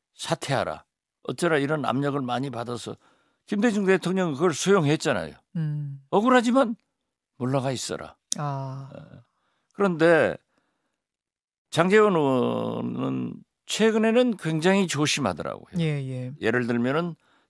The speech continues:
Speaker 1: 대통령이 참석하는 연찬에
Speaker 2: 네.
Speaker 1: 자기가 주봉을 받으니까 대통령 도착하시기 한 십여 분 전에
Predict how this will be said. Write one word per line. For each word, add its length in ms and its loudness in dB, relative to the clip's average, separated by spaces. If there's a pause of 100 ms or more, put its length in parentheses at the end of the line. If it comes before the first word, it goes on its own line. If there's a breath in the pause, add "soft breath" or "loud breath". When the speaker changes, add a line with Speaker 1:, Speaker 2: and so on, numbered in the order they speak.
Speaker 1:
대통령이 560 -2
참석하는 680 -4
연찬에 480 0 (340)
Speaker 2:
네. 160 -6 (600)
Speaker 1:
자기가 500 0
주봉을 460 2
받으니까 640 -2
대통령 480 -6
도착하시기 880 -6 (240 soft breath)
한 120 -2
십여 380 2
분 120 0
전에 340 0